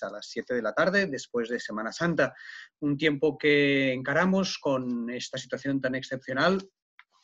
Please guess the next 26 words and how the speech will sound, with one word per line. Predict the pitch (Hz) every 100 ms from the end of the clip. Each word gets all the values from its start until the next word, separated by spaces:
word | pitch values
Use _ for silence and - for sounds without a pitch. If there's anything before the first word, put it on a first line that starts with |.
| - -
y | 170
con | 151 147
esta | 147 175
invitación | 165 156 156 175
que | 175
nos | 151
hacía | 151 160 165
José | 156 151 147
María | 143 165 180 190 - - - _
de | 151
preguntarnos | 147 151 147 190 196 -
cosas | 175 190 165
básicas | 143 156 - 170 151
y |
esenciales | 139 135 147 160 147 - _
como | 147 139 127 120
¿a | 135 -
qué | 196
dedicaba | 240 196 139 160 151
mi | 143 135
tiempo? | 120 117 120 202 139
¿A |
qué | 190 220
dedicaba | 214 151 131 127
mi | 120 117
dinero? | 110 104 113 247